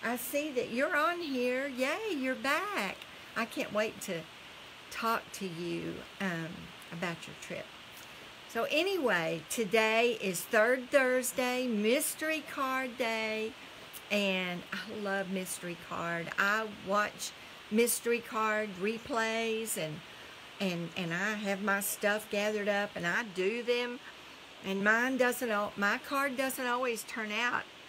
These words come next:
looking great, but I've learned a new process, and I go back then and, and make another one, and, and, um, so I love Mystery Card, and that's why I do it once a month. So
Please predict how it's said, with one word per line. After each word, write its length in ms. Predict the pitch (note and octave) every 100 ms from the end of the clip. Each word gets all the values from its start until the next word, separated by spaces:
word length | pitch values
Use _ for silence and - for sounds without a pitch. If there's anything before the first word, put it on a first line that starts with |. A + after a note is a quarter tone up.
| - - A3+
looking 400 | C4+ B3 F#3+ F#3+
great, 420 | G#3+ A#3 F#3 - - - - - -
but 160 | G3+ G#3+
I've 180 | F#3+ F#3+
learned 420 | G3 A3 A#3 A3
a 120 | F3+
new 180 | F#3+ G#3+
process, 840 | G#3+ G#3+ F3 F3 E3 - - - -
and 480 | F#3+ F3+ F3+ E3+ E3+ -
I 120 | F#3+
go 180 | G#3+ G3+
back 300 | G3 F#3 F#3+ -
then 380 | F#3 F3+ F#3
and, 200 | E3 D3 - - - - - -
and 200 | F3+ F#3+
make 200 | A#3+ A#3+
another 360 | A3 A3 A3+
one, 460 | A3 A3 G#3+ G#3+ G#3
and, 220 | E3+ D#3+ D3+ - F#3+
and, 300 | E3+ E3+ D#3
um, 180 | D3 D3 - - -
so 60 | -
I 160 | G#3+ A#3
love 600 | E3+ F3+ F#3+ F3+ E3 E3+
Mystery 460 | E3+ E3 - D#3 E3
Card, 380 | - D#3+ D#3+ D#3+
and 200 | D#3+ E3 - - - -
that's 260 | B3 D#4 -
why 200 | E4+ D#4+
I 40 | D4
do 260 | A#3 A3
it 140 | E3 - - - - - G3
once 320 | G3+ G3+ G3
a 40 |
month. 400 | E3 C#3+ C#3+ -
So 300 | - G3 F3